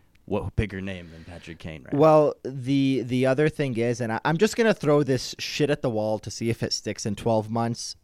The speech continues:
Speaker 2: The weird prediction that I have is the summer of twenty twenty-three,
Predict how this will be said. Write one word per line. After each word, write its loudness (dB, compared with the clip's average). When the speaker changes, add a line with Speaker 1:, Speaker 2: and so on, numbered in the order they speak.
Speaker 2:
The 0
weird 4
prediction 0
that -2
I -2
have -4
is 2
the -6
summer 6
of 6
twenty -2
twenty-three, -4